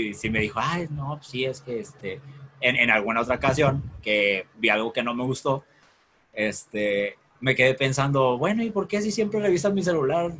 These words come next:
no le voy a revisar yo el <laughs> suyo?". Y la verdad, eh, es, es, es como que una espirita... que he traído porque jamás creí que iba a caer en eso y no quise caer, pero, eh, como dicen, te, te gana como que el enojo, lo que quieras.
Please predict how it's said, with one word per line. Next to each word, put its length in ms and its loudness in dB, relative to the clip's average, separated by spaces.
no 220 -2
le 80 0
voy 200 0
a 280 -2
revisar 320 -2
yo 120 -2
el 60 0
<laughs> 0 -
suyo?". 320 4
Y 100 8
la 160 8
verdad, 440 6
eh, 380 2
es, 200 0
es, 180 2
es 220 4
como 260 0
que 120 2
una 220 2
espirita... 420 0
que 360 0
he 80 -4
traído 380 0
porque 300 -2
jamás 640 0
creí 320 0
que 120 -4
iba 140 2
a 60 -10
caer 260 0
en 140 -4
eso 280 -4
y 340 0
no 240 -4
quise 260 -6
caer, 380 0
pero, 360 -2
eh, 140 -18
como 220 -6
dicen, 300 -2
te, 300 -4
te 140 0
gana 480 0
como 200 -6
que 80 -8
el 100 -4
enojo, 260 -4
lo 100 0
que 120 -6
quieras. 320 -6